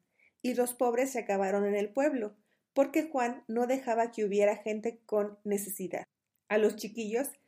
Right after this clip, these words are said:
les sacaron las lombrices, se pusieron gordos y colorados.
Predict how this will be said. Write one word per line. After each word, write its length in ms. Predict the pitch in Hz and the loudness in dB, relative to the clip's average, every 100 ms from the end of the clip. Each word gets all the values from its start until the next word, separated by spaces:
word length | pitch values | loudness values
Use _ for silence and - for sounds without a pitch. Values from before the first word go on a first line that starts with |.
| _ _ | _ _
les 140 | 214 226 | 0 2
sacaron 360 | 240 247 262 | 2 2 2
las 160 | 240 240 | 2 0
lombrices, 640 | 220 220 269 294 214 - _ _ _ | -2 -2 -2 -4 -6 -8 _ _ _
se 180 | - 262 | 0 0
pusieron 540 | 254 254 277 277 269 | 0 -2 0 0 0
gordos 460 | 269 302 339 359 349 | 2 2 4 2 0
y 60 | 240 | -2
colorados. 720 | 202 196 196 185 180 - | -2 0 -2 -4 -6 -14